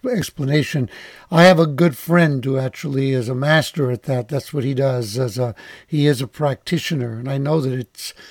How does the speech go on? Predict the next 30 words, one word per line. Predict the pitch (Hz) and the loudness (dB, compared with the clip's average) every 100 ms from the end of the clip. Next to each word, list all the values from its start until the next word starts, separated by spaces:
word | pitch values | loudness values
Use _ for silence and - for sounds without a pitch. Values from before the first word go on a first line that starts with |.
| - - - | -20 -10 -2
it | 151 | 2
is | 156 139 | 4 2
a | 131 | 0
very | 120 160 156 | 4 4 4
powerful, | - 143 147 147 139 - 143 139 131 - - - - - _ - | -2 0 2 2 0 -2 0 0 -2 -6 -20 -20 -20 -20 _ 2
uh, | 151 143 139 135 - | 6 6 4 0 -4
modality | 156 151 143 156 208 160 135 120 | 0 0 2 4 4 4 0 -4
for | 151 127 131 123 _ - - - | -4 -2 -2 -4 _ -20 -20 -2
helping | 156 156 - 143 | 2 4 4 0
ourselves | 135 117 165 139 117 - | 0 -2 -2 -2 -2 -6
to | 147 | -6
heal. | 113 147 131 120 110 _ - - - - - | -2 0 2 0 -6 _ -20 -20 -20 -18 0
Now, | 170 170 180 - | 4 4 2 -2
when | 269 185 143 214 311 330 | -8 -6 2 4 4 4
did | 262 175 | 2 4
you | 208 185 | 4 2
start | - - 175 170 165 | 0 0 4 4 2
to | - 151 | -2 -2
invest | 135 117 156 165 123 - - - - _ _ _ _ _ _ - | -2 0 2 2 2 -4 -12 -14 -20 _ _ _ _ _ _ 0
in | 170 151 | 2 2
the | |
study | 127 - - 220 233 185 127 139 320 - | -2 -6 0 2 4 4 0 -6 -12 -10
of | 165 - | -10 -6
personal | 156 143 - 139 | -2 -2 -2 -4
development. | 120 120 131 117 104 117 104 160 | -4 -6 -6 -6 -6 -10 -8 -2
I'm | 160 | -2
assuming | 139 - 175 151 | 0 2 2 2
that | 131 - | -2 -6
you | 147 | -6
did. | 123 160 117 - | 0 0 -2 -12